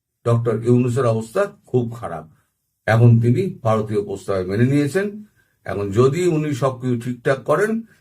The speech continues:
তাহলে ভারতীয় বিমান বাহিনীর একটি বিমান রাতের অন্ধকারে বা ঢাকা বিমানবন্দরে নামবে,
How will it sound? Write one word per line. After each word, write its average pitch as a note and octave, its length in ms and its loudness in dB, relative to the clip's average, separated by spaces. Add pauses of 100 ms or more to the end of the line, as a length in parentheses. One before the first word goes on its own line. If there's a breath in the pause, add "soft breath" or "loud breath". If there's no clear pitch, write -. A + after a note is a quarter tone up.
(140 soft breath)
তাহলে G#2+ 340 0
ভারতীয় G2 460 -4
বিমান G2 340 -2
বাহিনীর A2+ 360 2
একটি - 180 -8
বিমান C3 500 -4 (380)
রাতের G#2+ 400 -2
অন্ধকারে G2 640 -2 (240)
বা F#2 300 -6
ঢাকা G2 240 -2
বিমানবন্দরে G2 640 -2
নামবে, A#2+ 540 0